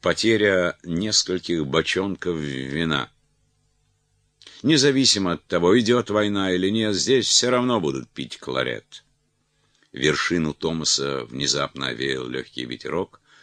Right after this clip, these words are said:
раздул распахнутую рубашку молодого принца и приятно освежил кожу.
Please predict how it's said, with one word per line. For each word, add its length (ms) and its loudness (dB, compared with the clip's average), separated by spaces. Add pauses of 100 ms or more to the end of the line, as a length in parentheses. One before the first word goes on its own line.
(120)
раздул 580 0
распахнутую 800 -6
рубашку 480 -6
молодого 480 -6
принца 560 -4
и 240 -10
приятно 640 -10
освежил 580 -8
кожу. 440 -16